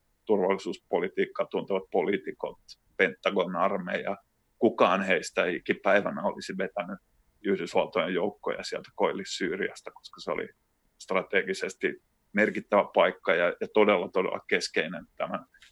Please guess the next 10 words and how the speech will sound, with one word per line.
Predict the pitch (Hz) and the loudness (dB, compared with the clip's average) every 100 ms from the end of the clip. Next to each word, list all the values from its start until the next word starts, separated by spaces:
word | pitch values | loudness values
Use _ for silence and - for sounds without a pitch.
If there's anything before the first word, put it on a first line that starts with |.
| _ _ _ | _ _ _
isisin | 92 90 92 87 71 _ _ | -8 -8 -4 -4 -6 _ _
vastaisessa | 92 - 87 82 - - | -6 -2 -2 -2 -8 -2
taistelussa. | - 87 - - 78 - - | 0 0 0 -4 -4 -6 -4
Että | 73 - | -6 -6
se, | - 95 - _ _ _ _ _ _ _ _ - | -8 -8 -8 _ _ _ _ _ _ _ _ -14
että | - | -2
se | 95 | 0
oli | 95 | 2
kyllä | 95 92 - | 0 -2 4
todella | 98 92 95 98 - | 4 4 2 0 -2